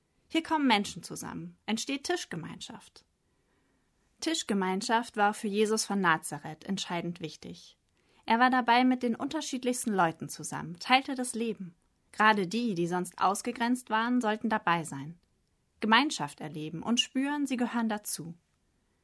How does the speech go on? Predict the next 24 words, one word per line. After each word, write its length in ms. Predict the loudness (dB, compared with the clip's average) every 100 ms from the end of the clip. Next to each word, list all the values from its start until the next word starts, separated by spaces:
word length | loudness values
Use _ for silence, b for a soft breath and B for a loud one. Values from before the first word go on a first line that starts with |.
| _ _ _ _ -2
Tischgemeinschaft, 1000 | 0 0 0 2 0 0 -4 -6 -10 -6
auch 180 | -4 0
heute, 420 | 0 -2 -12 -16 -4
kann 200 | 0 0
sie 100 | 0
ein 160 | -4
Zeichen 440 | -4 -6 -6 -8 -10
sein. 380 | -10 -10 -12 b b b b b b b
Ich 140 | 0
erlebe 360 | 2 2 -2 -2
das 220 | -4 -2
ganz 260 | -2 -2 -2
in 80 |
meiner 240 | -2 -2 -2
Nähe. 300 | -6 -10 -14 _ _ _ -12
Die 80 |
kleine 340 | 4 6 6 2
Baptistengemeinde 880 | -2 -4 -4 -4 -6 -2 -2 -2 -4
im 240 | -6 0
havelländischen 720 | 2 2 -2 -2 -2 -6 -2
Elstal 560 | 0 0 -4 -6 -6 -6 -4
hatte 180 | -4 -6
folgende 420 | -6 -4 -4 -8
Idee. 420 | -12 -14 -14